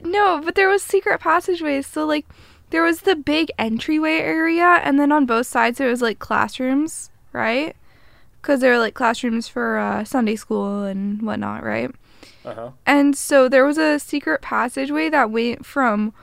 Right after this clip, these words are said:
Speaker 1: one side to the other, from one classroom to the other classroom section, and over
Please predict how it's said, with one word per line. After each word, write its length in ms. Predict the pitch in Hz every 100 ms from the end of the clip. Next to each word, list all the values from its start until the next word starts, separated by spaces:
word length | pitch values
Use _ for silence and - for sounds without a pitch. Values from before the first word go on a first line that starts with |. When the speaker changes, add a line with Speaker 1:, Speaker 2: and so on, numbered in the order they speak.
| - - -
Speaker 1:
one 280 | 226 233
side 300 | 240 247 240 233
to 100 | 247
the 140 | 220
other, 340 | 208 226 269
from 180 | 302 247
one 160 | 220 214
classroom 480 | 226 220 - 214 214
to 100 | 214
the 140 | 208
other 200 | 196 214
classroom 680 | - 247 262 277 269 277 277 -
section, 580 | - 285 - 330 339 381 - - - - -
and 200 | - 247 - -
over 680 | 214 247 233 233 208 214 226